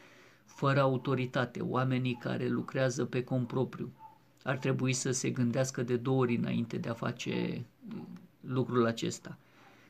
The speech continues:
De asta, dacă ai neclaritate cu privire la autoritatea pe care o găsești în, uh, Noul Testament, au,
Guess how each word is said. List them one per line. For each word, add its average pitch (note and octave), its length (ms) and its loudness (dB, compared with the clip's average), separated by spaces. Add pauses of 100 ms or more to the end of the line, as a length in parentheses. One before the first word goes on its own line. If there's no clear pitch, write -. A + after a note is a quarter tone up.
(160)
De B2+ 140 2
asta, C#3+ 320 4
dacă B2+ 920 0
ai B2+ 140 4
neclaritate B2+ 1040 0
cu - 140 -6
privire B2 600 0
la B2 120 2
autoritatea B2 1000 0 (240)
pe B2+ 140 -6
care A#2+ 720 0 (520)
o B2+ 120 -2
găsești B2+ 680 0
în, B2 160 -4
uh, A#2 460 -2 (220)
Noul C3+ 340 2
Testament, B2 600 -2 (720)
au, B2+ 300 -2